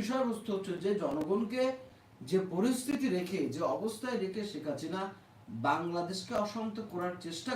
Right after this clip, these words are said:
করছে, সেই জায়গায় কিন্তু আমরা দেখতে পাচ্ছি যে একটি অশান্ত পরিবেশ তৈরি করে তিনি বিভিন্ন রকমের অডিও, ভিডিও, অত কখনো আসে না, অডিও মাধ্যমে তিনি স্টেবিলাইজেশন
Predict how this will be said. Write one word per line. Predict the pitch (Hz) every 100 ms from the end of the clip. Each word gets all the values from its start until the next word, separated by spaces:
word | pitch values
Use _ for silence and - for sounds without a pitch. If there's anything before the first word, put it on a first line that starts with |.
| 214
করছে, | 196 - 131 - - - - -
সেই | 196 214 214
জায়গায় | 214 196 180
কিন্তু | 196 - 175
আমরা | 180 180 -
দেখতে | 175 175 285 240
পাচ্ছি | 220 196 160
যে | 165 - - - -
একটি | 165 - 185 - 170
অশান্ত | - 254 294 - 233 202
পরিবেশ | 185 180 180 -
তৈরি | 165 160 165
করে | 165 147 - - - - - -
তিনি | 185 208 214 - 127
বিভিন্ন | 208 277 294 277
রকমের | 247 220 220 214 202 185
অডিও, | 190 208 208 190 156 170
ভিডিও, | 185 214 208 190 - - - - - -
অত | 175 208 202
কখনো | 202 254 254
আসে | 233 220
না, | 214 202
অডিও | 214 269 285 269
মাধ্যমে | 247 185 208 214 208
তিনি | 202 180 160 - - - 127 120 - 156 151 - - - - 170 220 226 208
স্টেবিলাইজেশন | - 190 180 185 175 -